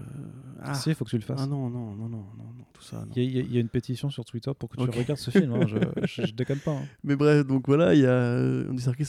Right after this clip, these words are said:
Speaker 1: à voir, Tom Hardy qui serait plus impliqué dans l'écriture, euh, Robert Richardson, tu vois, enfin, mais après, il y avait plein de signes encourageants pour Venom un aussi, et en fait, euh, bah, ça s'est pas traduit par un truc vraiment bien, quoi.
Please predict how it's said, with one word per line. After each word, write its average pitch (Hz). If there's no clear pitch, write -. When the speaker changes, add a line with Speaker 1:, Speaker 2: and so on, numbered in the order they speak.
Speaker 1:
à 127
voir, 170
Tom 120
Hardy 127
qui -
serait -
plus -
impliqué 123
dans 120
l'écriture, 151
euh, 117
Robert 117
Richardson, 139
tu 139
vois, 143
enfin, 139
mais 139
après, 156
il 123
y 127
avait 123
plein 143
de 139
signes 143
encourageants 127
pour 131
Venom 117
un 113
aussi, 117
et 127
en 104
fait, 107
euh, 101
bah, 104
ça 107
s'est 110
pas 110
traduit 113
par 107
un 107
truc 117
vraiment 110
bien, 131
quoi. -